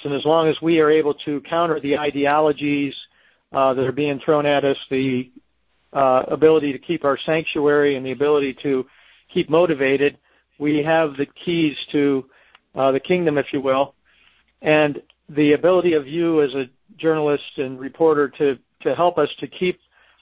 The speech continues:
our information clear, I think, is critical. Uh, for instance, one of the articles that you pointed out is,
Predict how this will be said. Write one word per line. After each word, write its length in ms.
our 180
information 640
clear, 560
I 140
think, 240
is 160
critical. 560
Uh, 180
for 120
instance, 280
one 120
of 80
the 100
articles 420
that 140
you 80
pointed 280
out 240
is, 120